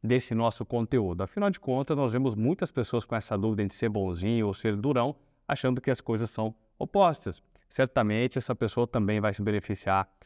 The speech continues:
desse conteúdo e nós vamos aumentando aqui a maior comunidade de líderes do Brasil.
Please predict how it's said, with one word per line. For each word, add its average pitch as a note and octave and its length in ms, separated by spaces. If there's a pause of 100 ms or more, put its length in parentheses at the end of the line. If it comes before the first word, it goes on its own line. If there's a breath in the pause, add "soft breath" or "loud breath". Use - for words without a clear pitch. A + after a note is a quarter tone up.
(100)
desse G#2 160
conteúdo C#3 380
e - 20
nós C3+ 160
vamos C3 240
aumentando A#2 600
aqui A2+ 340 (240)
a - 60
maior A2+ 240
comunidade A2 600
de A2 140
líderes G#2 400 (500)
do D3+ 120
Brasil. G#2 360